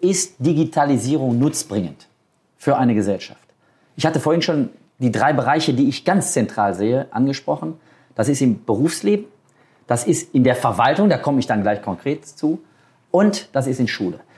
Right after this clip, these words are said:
So, und in der Verwaltung heißt das eben ganz konkret, welche Flächen brauchen wir zukünftig noch, um die Arbeit einer funktionierenden Verwaltung aufrechtzuerhalten? Hat Digitalisierung mit der Möglichkeit, Heimarbeit anzubieten,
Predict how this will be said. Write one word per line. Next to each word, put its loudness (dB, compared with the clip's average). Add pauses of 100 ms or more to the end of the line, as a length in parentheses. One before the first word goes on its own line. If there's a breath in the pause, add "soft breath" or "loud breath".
(140 soft breath)
So, 0
und 0
in 4
der 4
Verwaltung 0
heißt -2
das -4
eben 2
ganz 0
konkret, -4 (460 soft breath)
welche 2
Flächen 0
brauchen 2
wir 0
zukünftig -4
noch, -2
um 0
die 0 (160)
Arbeit 0
einer 2 (500)
funktionierenden 0
Verwaltung -2
aufrechtzuerhalten? -6
Hat -4
Digitalisierung 0
mit -2
der 0
Möglichkeit, 0 (480 loud breath)
Heimarbeit 0 (760)
anzubieten, -2